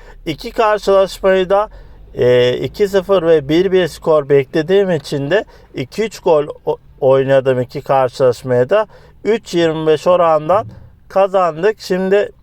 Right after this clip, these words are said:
e, yine bugün, e, saat on bire doğru maçlar başlamadan yarım saat önce, bir saat önce yine Katıl'dan kuponumu paylaşacağım. Yine skor tahminlerimi de V I P grubundan veriyorum.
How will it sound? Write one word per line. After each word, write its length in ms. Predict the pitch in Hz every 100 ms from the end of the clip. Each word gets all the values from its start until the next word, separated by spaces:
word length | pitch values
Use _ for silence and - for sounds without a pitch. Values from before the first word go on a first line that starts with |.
| -
e, 540 | 147 135 131 131 127 131 - - - - - - - - - - - - -
yine 440 | 143 190 202 170
bugün, 460 | 190 180 185 180 - -
e, 480 | 143 139 135 135 131
saat 480 | - 151 156 170 - - -
on 320 | 165 190 180
bire 320 | 156 147 131
doğru 400 | 139 131 131 180
maçlar 640 | 110 143 143 - 151 143
başlamadan 720 | 143 147 - 160 151 147 135 131
yarım 380 | 127 135 156
saat 340 | 147 143 123 135
önce, 340 | 120 120 120
bir 80 | 160
saat 380 | - 147 131 -
önce 360 | 123 123 190 - - - -
yine 280 | 139 160 143
Katıl'dan 640 | 170 160 160 143 160 190 _ -
kuponumu 680 | 185 175 180 160 156 175 202 - - - -
paylaşacağım. 760 | 175 175 175 160 - 185 175
Yine 220 | 165 160
skor 340 | 143 - 185 175
tahminlerimi 840 | 160 156 143 143 139 131 127 127
de 260 | 127 190 -
V 360 | 135 143 151 147
I 20 |
P 140 | 143 147
grubundan 680 | 143 139 135 131 135 127 139
veriyorum. 480 | 156 147 135 190